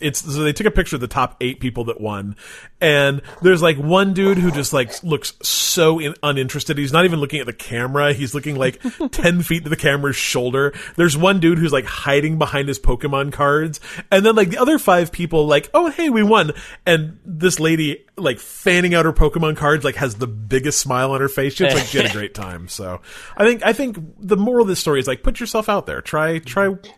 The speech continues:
Speaker 2: Just try it. I
Speaker 1: try
Speaker 2: mean,
Speaker 1: it. What do you have to lose?
Speaker 2: people play these games for a reason. It, it's 'cause they're fun.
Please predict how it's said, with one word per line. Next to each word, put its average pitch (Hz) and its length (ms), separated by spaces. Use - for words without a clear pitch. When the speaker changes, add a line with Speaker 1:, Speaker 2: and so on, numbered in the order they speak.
Speaker 2:
Just - 220
try 143 280
it. 131 100
I - 40
Speaker 1:
try 196 180
Speaker 2:
mean, - 140
Speaker 1:
it. - 100
What 143 120
do 190 60
you 190 40
have 175 60
to 180 100
lose? 101 340
Speaker 2:
people 233 260
play 135 220
these 139 260
games 104 420
for 110 220
a 95 60
reason. 117 560
It, 143 320
it's 143 220
'cause 180 200
they're 120 120
fun. 98 440